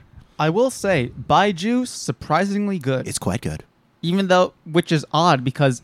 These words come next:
Speaker 1: it's not something you really put in a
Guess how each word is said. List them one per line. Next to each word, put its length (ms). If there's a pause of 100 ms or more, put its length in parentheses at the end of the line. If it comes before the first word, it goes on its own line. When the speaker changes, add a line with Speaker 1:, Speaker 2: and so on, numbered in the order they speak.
Speaker 1:
it's 300 (560)
not 260
something 400
you 100
really 280
put 480
in 300 (120)
a 120